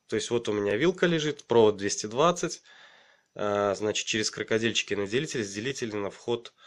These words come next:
а, пультоскопа. Значит, включаю.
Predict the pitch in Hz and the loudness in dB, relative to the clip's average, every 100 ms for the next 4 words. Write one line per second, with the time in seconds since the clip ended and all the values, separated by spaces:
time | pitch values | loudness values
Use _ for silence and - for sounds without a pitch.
0 | - - _ _ _ - - 98 95 95 | -20 -20 _ _ _ -14 -6 -2 -2 -2
1 | - 101 - 107 - 95 90 87 - - | -6 -8 -4 -4 -2 -4 -4 -14 -16 -18
2 | 95 101 95 - - 104 - 107 92 85 | -10 -8 -6 -8 -6 -4 0 2 2 0